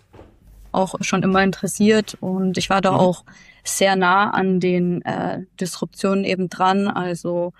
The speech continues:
Speaker 1: vor allem, also ich arbeite da in, ähm, ja, der Fahrzeugbranche, Nutzfahrzeugbranche.
Speaker 2: Mhm.
Speaker 1: Genau, bin ich jetzt gerade immer noch tätig. Und ja, da waren wir eben auch,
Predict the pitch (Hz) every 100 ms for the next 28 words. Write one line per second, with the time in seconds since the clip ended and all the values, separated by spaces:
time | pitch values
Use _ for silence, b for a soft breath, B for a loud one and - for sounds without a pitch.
0 | b b b b _ 175 180 180 175 -
1 | 185 185 185 180 175 175 - 180 175 170
2 | 170 175 - 190 170 175 180 - _ -
3 | 180 180 175 - 214 - 202 202 - _
4 | _ _ - 190 - 196 240 - 202 -
5 | 190 - 196 208 208 208 - b b b
6 | - 113 175 170 - _ _ - 175 175
7 | - 180 175 196 208 196 - 214 214 208
8 | 208 - B B B B B - 190 180
9 | 180 180 170 - - - _ - 185 190
10 | 185 185 180 180 180 175 175 175 175 -
11 | -